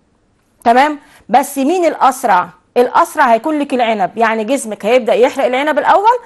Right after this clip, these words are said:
ثم يلجا بعد ذلك الى حرق الدهون، لان احنا اتفقنا عند الاحتراق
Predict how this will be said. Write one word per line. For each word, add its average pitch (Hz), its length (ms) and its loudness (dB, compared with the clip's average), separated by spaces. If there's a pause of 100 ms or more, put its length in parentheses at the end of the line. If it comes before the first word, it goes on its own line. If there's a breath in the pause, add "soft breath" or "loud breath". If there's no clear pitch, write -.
(160 loud breath)
ثم 320 260 -2
يلجا 302 340 2
بعد 233 280 2
ذلك 277 320 -2
الى 226 120 0
حرق 262 320 -2
الدهون، 202 460 -6 (240 soft breath)
لان 226 220 2
احنا 233 180 -4
اتفقنا 269 540 0 (260 loud breath)
عند 240 280 0
الاحتراق 254 800 0